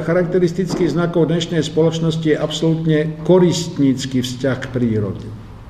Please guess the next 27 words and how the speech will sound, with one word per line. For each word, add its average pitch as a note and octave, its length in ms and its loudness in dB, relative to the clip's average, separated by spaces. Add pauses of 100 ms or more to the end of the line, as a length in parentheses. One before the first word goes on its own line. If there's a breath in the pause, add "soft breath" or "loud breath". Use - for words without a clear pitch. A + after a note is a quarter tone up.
(720 loud breath)
Príroda D#3+ 320 8
je D#3+ 160 6
tu D#3 80 6
len B2+ 160 4
preto, G3 240 4
aby G#3 160 6
uspokojovala F3 720 4
naše F#3 240 2
potreby. F3+ 480 4
Máme D3 320 4
právo A3+ 400 4
ju G3 80 4
drancovať A3 640 2
až A#3 160 2
do A3 160 6
zániku, D3+ 640 2
až A3+ 80 2
do C4 80 0
vyčerpania A3+ 560 0
všetkých G#3 320 0
ostatných F#3+ 400 2
možností. D3+ 880 0
Rozčulujeme E3 800 6
sa, A#3+ 160 2
že E3+ 160 4
príroda G3+ 400 4
jaksi G3 640 0